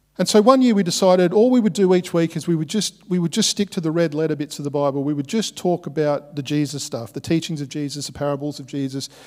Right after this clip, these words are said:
and that sort of stuff. And in subsequent conversations with her as we'd be working together, she'd have these questions of me and she'd go, "Is your God like da-da-da?" Or, "Does your God," and I used to stop her and say, "Hang on a second,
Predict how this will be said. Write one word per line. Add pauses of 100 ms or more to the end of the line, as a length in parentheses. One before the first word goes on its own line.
(240)
and
that
sort
of
stuff. (760)
And
in
subsequent
conversations
with
her
as
we'd
be
working
together,
she'd
have
these
questions
of
me
and
she'd
go, (1160)
"Is
your
God
like
da-da-da?" (520)
Or,
"Does
your
God," (100)
and
I
used
to
stop
her
and
say,
"Hang
on
a
second,